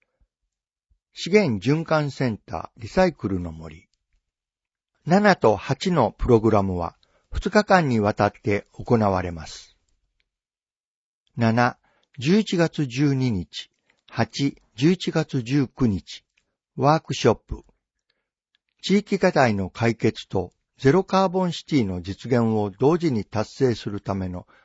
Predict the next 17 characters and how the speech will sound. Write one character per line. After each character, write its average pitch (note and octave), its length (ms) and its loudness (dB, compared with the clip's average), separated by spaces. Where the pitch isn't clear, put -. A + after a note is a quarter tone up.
ア D#3 140 2
イ F3+ 80 0
デ D3 140 2
ア B2 60 2
に G#2 160 -2
つ - 160 -8
い F#2+ 100 -4
て - 260 -10
デ B2 80 0
ィ - 20 -8
ス - 120 -12
カ E3+ 120 0
ッ E3 60 0
シ - 180 -10
ョ G2+ 80 0
ン F#2+ 80 -6
し、 - 300 -12